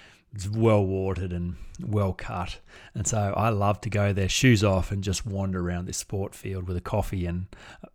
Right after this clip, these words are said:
a, a podcast or a book in my ears, lay on the grass. I was <laughs> laying on the grass there yesterday, and, uh, some kangaroos came down out of the scrub, uh, about five P M. I,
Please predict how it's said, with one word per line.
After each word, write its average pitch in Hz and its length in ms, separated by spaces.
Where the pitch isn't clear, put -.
a, 107 140
a - 80
podcast 104 640
or 110 60
a 104 40
book 104 220
in 104 80
my 95 140
ears, 98 360
lay 113 260
on 98 140
the 101 60
grass. 101 540
I - 20
was 104 120
<laughs> - 20
laying 107 220
on 113 80
the 110 60
grass 98 300
there 104 120
yesterday, 98 640
and, 101 220
uh, 98 200
some 101 180
kangaroos 95 520
came 98 260
down 95 260
out 95 140
of 90 60
the 92 80
scrub, 98 480
uh, 117 200
about 104 280
five 95 460
P 110 180
M. 98 320
I, 107 140